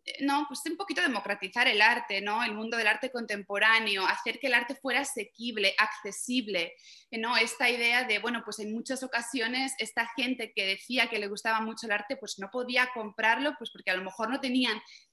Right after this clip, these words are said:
no sé, cinco mil dólares, eh, si nunca habían comprado arte no van a empezar en ese nivel, ¿no? Y entonces a lo mejor esta falta de alternativas para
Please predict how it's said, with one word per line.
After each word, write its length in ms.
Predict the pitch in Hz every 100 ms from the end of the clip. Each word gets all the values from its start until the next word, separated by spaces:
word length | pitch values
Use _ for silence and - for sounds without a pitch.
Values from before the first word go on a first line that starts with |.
| _ -
no 140 | 220
sé, 540 | 220 269 233 202 165 170
cinco 280 | 262 240 226
mil 180 | 240 240
dólares, 540 | 254 240 202 202 -
eh, 100 | 214
si 140 | -
nunca 260 | 226 269 269
habían 220 | 247 247
comprado 340 | 240 240 226 233
arte 220 | 247 240
no 200 | 247 269
van 140 | 269
a 40 | 214
empezar 600 | - 196 - 226 214 - - -
en 140 | 226
ese 240 | 226 233 214
nivel, 420 | 202 208 220 202
¿no? 80 | 220
Y 120 | 240
entonces 400 | 233 226 247 247
a 60 | 233
lo 100 | 220
mejor 340 | 214 - 247
esta 280 | 233 - 254 -
falta 380 | 240 240 247 233
de 120 | 214
alternativas 800 | 208 220 214 208 - 226 233 -
para 300 | 220 208